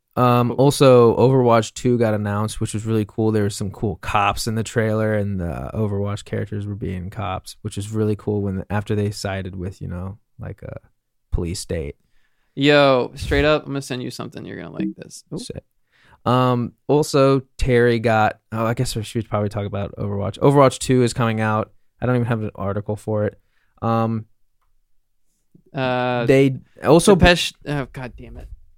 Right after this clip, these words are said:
Speaker 2: I'm gonna say
Speaker 1: What?
Speaker 2: Despacito two is coming out as well.
Speaker 1: Depeche Mode.
Speaker 2: <laughs> I'm, that's what I said, Depeche Mode.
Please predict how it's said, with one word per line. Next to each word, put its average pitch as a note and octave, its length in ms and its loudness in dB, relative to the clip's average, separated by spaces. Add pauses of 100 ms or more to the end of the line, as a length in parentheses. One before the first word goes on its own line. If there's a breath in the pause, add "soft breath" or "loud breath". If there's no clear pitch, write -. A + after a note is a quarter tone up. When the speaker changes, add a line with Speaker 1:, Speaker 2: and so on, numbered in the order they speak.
(100)
Speaker 2:
I'm D3+ 60 -20
gonna D#3+ 120 -14
say D#3 200 -2
Speaker 1:
What? C3+ 40 -6
Speaker 2:
Despacito C#3+ 600 2
two B2 200 0
is A#2+ 140 -2
coming A#2 300 -8
out A#2 120 -6
as A2+ 80 -8
well. A2 100 -10
Speaker 1:
Depeche A#2 360 2
Mode. C3+ 240 0
Speaker 2:
<laughs> D3 240 0
I'm, C#3+ 180 2
that's - 180 2
what D3 140 4
I C#3 40 4
said, C#3 180 4
Depeche - 420 -2
Mode. - 400 -4